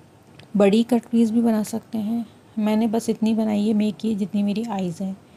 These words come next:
तो ये देखिए, और उसके बाद इसको इस तरह से हमने अपने corner के आई शेडो से blend कर दिया। फिर आई शेडो में थोड़ा सा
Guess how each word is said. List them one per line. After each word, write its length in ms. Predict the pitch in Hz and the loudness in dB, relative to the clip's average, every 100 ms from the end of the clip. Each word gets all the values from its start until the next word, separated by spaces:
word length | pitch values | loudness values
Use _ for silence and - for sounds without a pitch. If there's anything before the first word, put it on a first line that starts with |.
| - - - _ _ _ - _ _ - - _ | -20 -20 -20 _ _ _ -20 _ _ -20 -20 _
तो 100 | 208 190 180 | -6 -4 -4
ये 180 | 180 190 | -4 -4
देखिए, 260 | 175 170 202 | -6 -8 -6
और 80 | 185 | -6
उसके 220 | - 214 | -4 -4
बाद 380 | 175 196 196 214 | -2 -2 -2 -4
इसको 300 | 233 - 202 | -10 -6 -6
इस 140 | - | -6
तरह 180 | 196 190 | -6 -6
से 200 | 170 220 233 - - - | -6 -10 -10 -16 -18 -6
हमने 360 | 190 180 214 262 - _ - _ _ - _ - - _ _ _ - | -4 -2 -4 -6 -14 _ -20 _ _ -20 _ -20 -20 _ _ _ -6
अपने 280 | 202 208 208 | -2 -2 -2
corner 420 | 208 202 196 202 | -2 0 0 -2
के 80 | 196 | -4
आई 100 | 180 | -4
शेडो 220 | 190 185 | -6 -6
से 120 | 196 | -6
blend 300 | 175 196 190 | -4 -4 -4
कर 100 | 190 | -4
दिया। 140 | 190 202 | -4 -4
फिर 220 | 214 214 | -2 -2
आई 120 | 202 | -2
शेडो 260 | 190 208 208 | -2 -6 -4
में 100 | 208 | -4
थोड़ा 180 | 208 196 | -4 -6
सा 180 | 196 | -4